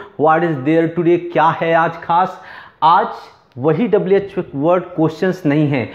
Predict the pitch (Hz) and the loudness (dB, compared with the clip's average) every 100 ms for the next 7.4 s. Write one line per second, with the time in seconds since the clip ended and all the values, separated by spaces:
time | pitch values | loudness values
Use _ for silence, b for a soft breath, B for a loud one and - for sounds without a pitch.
0 | B B B - 123 139 156 - 175 165 | B B B -4 0 0 -2 -4 -6 -2
1 | 175 156 160 156 165 B B - 165 170 | -4 -2 -2 -2 -4 B B -4 2 2
2 | 175 - - _ _ _ 147 151 160 156 | 0 -6 -14 _ _ _ -2 0 2 0
3 | 151 156 139 151 143 165 165 165 - 151 | 0 -2 -2 -4 -4 -2 -2 -4 -4 -2
4 | 160 160 160 - - - - 156 156 139 | -2 -2 0 2 0 -2 -2 -2 -2 0
5 | 123 143 139 139 113 107 B B - 139 | 4 4 4 2 -2 -2 B B 0 2
6 | 143 139 135 135 - 160 165 160 151 156 | 2 2 0 0 -2 -2 -2 -2 0 0
7 | 156 - 143 | -2 -2 0